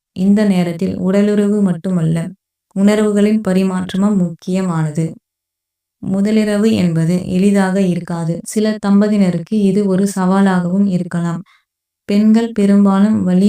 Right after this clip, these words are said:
மற்றும் ரத்தம் பற்றிய பயத்துடன் இருக்கிறார்கள். இதில் பெண்ணுறுப்பு இறுக்கமாகி உடலுறவு சாத்தியமற்றதாக இருக்கலாம். ஆண்களும் தங்கள் ஆணுறுப்பின் அளவு மற்றும் விருப்புத்தன்மை பற்றிய தவறான எண்ணங்களால்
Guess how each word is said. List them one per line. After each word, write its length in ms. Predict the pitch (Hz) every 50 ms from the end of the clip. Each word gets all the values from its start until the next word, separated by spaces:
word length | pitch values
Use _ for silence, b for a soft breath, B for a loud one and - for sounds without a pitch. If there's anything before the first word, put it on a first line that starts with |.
| 214 214
மற்றும் 460 | 208 180 180 180 165 - 214 214 202
ரத்தம் 420 | 190 180 175 - - 214 208 208
பற்றிய 400 | 202 180 170 160 160 - 185 196 208
பயத்துடன் 600 | 208 185 175 180 185 185 180 180 175 196 202 208 220 -
இருக்கிறார்கள். 720 | 185 180 180 175 170 - 170 170 165 160 160 160 165 165 180 196
இதில் 400 | 196 196 196 196 214 214 233 233
பெண்ணுறுப்பு 600 | 226 214 202 202 202 214 214 214 208 202 196 220
இறுக்கமாகி 760 | 214 208 202 196 196 208 208 202 196 190 190 190 185 208 220
உடலுறவு 680 | 208 185 180 180 190 190 190 190 185 185 185 196 208 226 226 -
சாத்தியமற்றதாக 800 | 185 185 185 - 196 196 185 185 180 180 190 185 185 180 180 175 196 190
இருக்கலாம். 560 | 180 175 165 160 165 160 165 165 165 170 175 - _ - 185 190 202
ஆண்களும் 480 | 214 220 214 202 185 180 190 196 220 226 - _ -
தங்கள் 420 | - 185 180 180 175 190 208 220 - - - 185
ஆணுறுப்பின் 560 | 190 196 202 202 190 190 185 - 214 220 220 220 -
அளவு 400 | 190 180 170 175 180 180 202 208
மற்றும் 440 | 196 180 165 160 160 - 196 226 247 262 _ _ _ _ _ _ -
விருப்புத்தன்மை 840 | 185 185 208 220 233 233 233 240 226 202 190 185 180 185 196 202 208 214 - 254 _
பற்றிய 400 | - 185 175 180 170 - 190 202 208 208 -
தவறான 480 | 185 180 180 190 190 202 202 202 202 202 202
எண்ணங்களால் 640 | 180 170 170 175 175 175 175 165 165 165 175 190 214